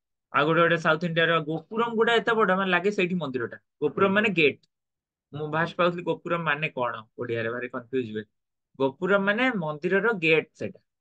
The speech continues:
ମାନେ ମନ୍ଦିରର ଗେଟ୍ ଟା ଯଦି ଦୁଇଶହ ଫିଟ୍ ହାଇ ହେଇଥିବ, ମନ୍ଦିରଟା କେ-, କଣ ନ ହେଇଥିବ।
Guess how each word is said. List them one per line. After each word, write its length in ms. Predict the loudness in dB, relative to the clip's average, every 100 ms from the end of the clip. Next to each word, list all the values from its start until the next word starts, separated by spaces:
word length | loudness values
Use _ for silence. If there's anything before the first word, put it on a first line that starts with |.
| _ _ _ _ _ _ -6
ମାନେ 160 | -4 -2
ମନ୍ଦିରର 580 | -4 -4 0 4 4 2
ଗେଟ୍ 340 | -2 0 0 -2 -2
ଟା 140 | 2 4 4
ଯଦି 280 | 2 0 -2
ଦୁଇଶହ 340 | -2 -2 -4
ଫିଟ୍ 220 | -2 -2
ହାଇ 220 | 2 2
ହେଇଥିବ, 480 | 2 -2 -6 -4 -2 -2
ମନ୍ଦିରଟା 520 | -6 -2 2 2 2
କେ-, 180 | 0 -4 -6
କଣ 220 | -4 -2 -2
ନ 160 | -6
ହେଇଥିବ। 340 | -6 -10 -16